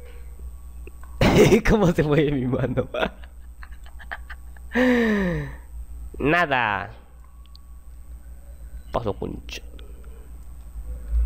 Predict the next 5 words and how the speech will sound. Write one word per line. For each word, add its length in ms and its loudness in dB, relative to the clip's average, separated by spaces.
Paso 480 6
y 280 4
<laughs> 3000 6
Ay, 800 2
carambas. 1040 -6